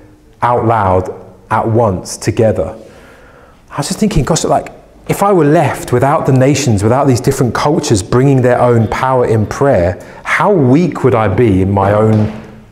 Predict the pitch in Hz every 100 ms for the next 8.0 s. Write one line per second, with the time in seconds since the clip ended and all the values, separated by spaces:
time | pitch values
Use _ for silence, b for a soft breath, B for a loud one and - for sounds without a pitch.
0 | - 107 92 - - 95 101 113 101 -
1 | 98 92 92 92 101 101 98 - B B
2 | B B - 117 120 95 - - - -
3 | B B B 131 - - 131 156 180 165
4 | 131 113 110 - 151 175 151 143 143 -
5 | - - 120 120 147 127 98 - B B
6 | - 127 - 185 170 120 139 131 170 -
7 | 151 - 120 - - 165 147 95 101